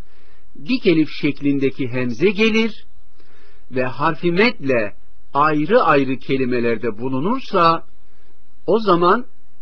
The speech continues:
meddi munfasıl olur. Meddi munfasılın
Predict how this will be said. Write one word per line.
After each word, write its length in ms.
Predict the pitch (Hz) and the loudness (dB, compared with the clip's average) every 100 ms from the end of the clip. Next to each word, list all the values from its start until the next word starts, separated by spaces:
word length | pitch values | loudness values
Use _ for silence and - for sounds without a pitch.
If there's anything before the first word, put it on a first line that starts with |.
| - 127 | -4 -2
meddi 420 | 147 170 165 240 | 0 0 2 0
munfasıl 500 | 165 139 143 - 117 | 0 0 0 2 2
olur. 260 | 107 95 - - - - - - - - - - - - - - - | 2 0 -2 -4 -4 -4 -6 -6 -6 -6 -4 -4 -4 -4 -4 -4 -4
Meddi 420 | - 147 180 175 269 | 0 2 2 4 2
munfasılın 840 | 220 180 170 143 135 123 123 | 4 2 0 2 2 4 2